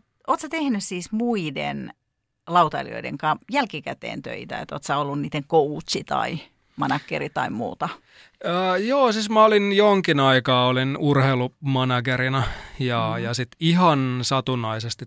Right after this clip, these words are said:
Speaker 2: tehnyt jotain tällaista niinku psyykkisen urheiluvalmennuksen juttua. Meillä oli yhden mun tota, vanhan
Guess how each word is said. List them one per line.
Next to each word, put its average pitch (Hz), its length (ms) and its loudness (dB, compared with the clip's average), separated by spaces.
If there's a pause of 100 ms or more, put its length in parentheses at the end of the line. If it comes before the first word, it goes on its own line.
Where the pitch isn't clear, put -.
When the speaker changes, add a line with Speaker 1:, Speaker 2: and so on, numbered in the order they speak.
Speaker 2:
tehnyt 110 320 -6
jotain 113 340 -8
tällaista 120 420 -6
niinku - 260 -6 (140)
psyykkisen 120 600 -4
urheiluvalmennuksen 127 1400 -2
juttua. 120 640 -4 (480)
Meillä 156 300 6
oli 151 240 6 (180)
yhden 156 280 6
mun 139 200 4
tota, 131 400 2 (300)
vanhan 131 500 4